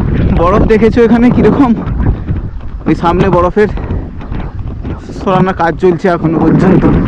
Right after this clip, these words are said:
আর বরফ গিয়ে পড়বে না অতটা, সেই জন্যে পুরো, আহ, হাঁটি দিয়ে একদম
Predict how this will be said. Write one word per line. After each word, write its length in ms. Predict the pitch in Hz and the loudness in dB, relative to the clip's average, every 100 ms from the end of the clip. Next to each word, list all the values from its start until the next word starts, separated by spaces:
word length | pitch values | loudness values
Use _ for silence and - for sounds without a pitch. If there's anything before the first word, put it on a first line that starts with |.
| - - - - - - - - - - | -2 0 0 0 0 -2 -4 -4 -4 -2
আর 200 | 175 233 | 0 2
বরফ 340 | 214 233 220 | 2 2 2
গিয়ে 120 | 196 233 - - | 2 2 2 2
পড়বে 300 | 220 226 254 | 4 4 4
না 100 | 240 | 2
অতটা, 380 | 233 330 202 240 - | 2 2 0 -2 -4
সেই 120 | - 175 | -2 2
জন্যে 260 | 208 214 | 4 2
পুরো, 240 | 214 220 233 - - - - - - - - | 2 2 2 -2 -6 -4 -2 -2 -2 -2 0
আহ, 420 | 165 175 170 180 | 2 2 0 -2
হাঁটি 260 | 180 - | 0 0
দিয়ে 200 | 202 233 | 2 4
একদম 320 | 233 196 233 | 4 4 4